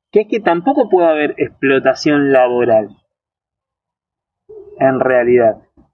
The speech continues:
Porque, a ver, si vos comés algo, supongamos, algo que es súper ecológico, yo estoy comiendo algo ecológico,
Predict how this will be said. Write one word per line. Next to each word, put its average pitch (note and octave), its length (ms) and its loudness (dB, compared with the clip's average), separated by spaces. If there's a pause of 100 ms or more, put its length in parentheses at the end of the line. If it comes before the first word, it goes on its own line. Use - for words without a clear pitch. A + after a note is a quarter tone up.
Porque, D3+ 360 0
a - 20 -2
ver, D#3 240 -2
si C#3 220 -4
vos G#3+ 320 2
comés F#3 440 -2
algo, D#3+ 360 0
supongamos, B2+ 720 -2
algo C#3+ 200 2
que C#3 100 -2
es B2+ 100 -8
súper D#3 240 2
ecológico, C#3 680 0
yo D3+ 140 -4
estoy C#3+ 240 -4
comiendo C#3 320 -2
algo C#3 160 0
ecológico, C#3+ 720 -2